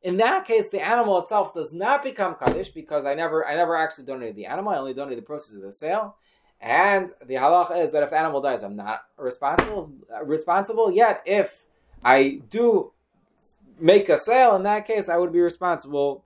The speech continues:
to make sure that the proceeds make their way to Hektish. The Gemara asks a question.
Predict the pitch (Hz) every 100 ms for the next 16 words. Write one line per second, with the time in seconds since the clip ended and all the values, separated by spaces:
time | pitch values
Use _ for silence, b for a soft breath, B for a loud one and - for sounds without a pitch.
0 | _ 151 151 151 151 131 127 - 147 -
1 | 120 107 117 110 110 101 101 - - _
2 | _ - _ _ _ _ b b b -
3 | 123 160 185 185 175 175 - 180 - 117
4 | 107 - -